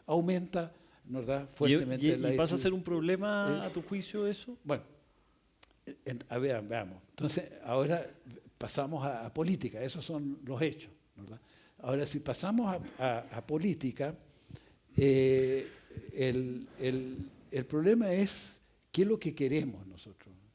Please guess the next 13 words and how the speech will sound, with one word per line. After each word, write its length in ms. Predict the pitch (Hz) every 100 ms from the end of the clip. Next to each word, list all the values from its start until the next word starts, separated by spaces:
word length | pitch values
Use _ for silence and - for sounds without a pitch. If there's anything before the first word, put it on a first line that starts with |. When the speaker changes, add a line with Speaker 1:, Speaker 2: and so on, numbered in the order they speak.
| _ _ _
Speaker 1:
qué 120 | 143
es 40 |
lo 120 | 147 117
que 120 | 107
queremos. 360 | 110 92 98 - _ _ _ -
Si 180 | - 131
tú 180 | - 190
le 120 | 208
das 260 | 175 175 190 - - - _ _ _
un 300 | 127 131 120 -
peso 300 | 160 165 156
muy 280 | 139 160 214
grande 600 | 180 165 113 104 113 127